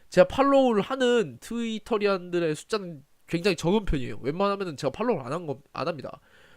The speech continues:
왜냐하면 이게 보-, 보시면 이제 뭐 쓸데없는 얘기들 진짜 많이 해요.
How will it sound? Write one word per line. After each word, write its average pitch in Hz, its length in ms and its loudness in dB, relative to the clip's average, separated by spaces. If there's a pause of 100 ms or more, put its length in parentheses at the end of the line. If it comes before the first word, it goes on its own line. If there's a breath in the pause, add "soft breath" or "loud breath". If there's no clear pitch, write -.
(160 soft breath)
왜냐하면 175 300 -2
이게 147 160 -2
보-, 139 240 -12
보시면 160 320 -4
이제 127 300 0 (680 soft breath)
뭐 151 120 0
쓸데없는 269 640 0
얘기들 226 200 0
진짜 180 340 0
많이 170 180 4
해요. 151 360 -4